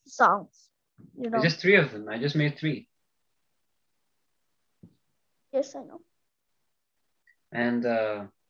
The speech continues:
Speaker 2: you have a very cute, uh, cheeks. What do you wanna ta-, uh, tell about it?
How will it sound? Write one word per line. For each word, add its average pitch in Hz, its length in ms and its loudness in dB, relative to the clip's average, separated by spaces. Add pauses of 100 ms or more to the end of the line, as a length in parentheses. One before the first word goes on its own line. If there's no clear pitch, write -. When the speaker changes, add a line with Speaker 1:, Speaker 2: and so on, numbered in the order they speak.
(580)
Speaker 2:
you 127 140 0
have 160 140 6
a 170 100 4
very 147 300 6
cute, 147 420 0
uh, 117 200 2 (840)
cheeks. - 580 0 (460)
What 123 120 -4
do 135 60 0
you 143 60 4
wanna 139 220 4
ta-, 131 200 4
uh, 110 220 0
tell 123 160 2
about 101 280 0
it? 101 100 -12